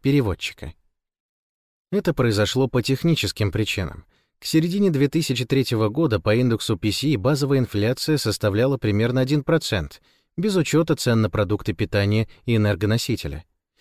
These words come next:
А члены Совета управляющих В Р С прогнозировали дальнейшее снижение в течение всего следующего года.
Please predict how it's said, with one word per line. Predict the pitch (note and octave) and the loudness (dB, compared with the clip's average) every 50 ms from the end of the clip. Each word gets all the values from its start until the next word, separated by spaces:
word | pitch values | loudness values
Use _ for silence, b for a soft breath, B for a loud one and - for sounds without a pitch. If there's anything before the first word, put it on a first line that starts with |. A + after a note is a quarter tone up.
| b b b | b b b
А | A#2+ A#2+ | -2 0
члены | - C#3 D#3+ F#3 F#3 F3+ | 2 2 2 4 4 2
Совета | D#3+ - D#3+ D#3 E3 D#3+ E3 | 2 2 2 2 2 2 2
управляющих | D#3 C#3 - C#3 B2 B2 C3+ D3 D3 B2+ - C3 A#2+ - - | 0 2 2 0 2 2 2 2 2 2 0 -2 -4 -2 0
В | A2 | 0
Р | A2 A#2 C3 | 0 2 2
С | D#3+ D3+ - - | 0 0 -2 -4
прогнозировали | - - C#3+ C3 A2+ A2 A2 G#2 F#2+ A2+ C3 D3+ D#3+ D#3 D#3+ D#3 D3 | -2 -2 0 0 2 0 0 2 2 0 0 2 2 2 2 0 2
дальнейшее | C#3+ F3 F3+ E3 D#3+ C3+ A#2+ - - C3+ C3 | 0 0 2 2 2 2 2 0 0 -2 -2
снижение | - - A#2 A2 G2 G#2+ A2 A#2+ C3+ C#3+ C#3+ b b b b b b | 0 0 0 0 2 2 2 2 2 2 0 b b b b b b
в | b | b
течение | - D3 C3+ - C3+ B2 B2+ C#3 C#3 | -2 0 0 2 2 2 4 2 2
всего | - - C#3+ B2+ C3 | 0 0 0 0 0
следующего | - - A2 G2 F2 F#2+ - - G2+ F#2+ G2 | -2 0 -2 -2 -2 -2 -4 -4 -2 -2 -2
года. | E2 F2 E2+ D#2 - D#2+ - | -2 -4 -6 -6 -6 -12 -16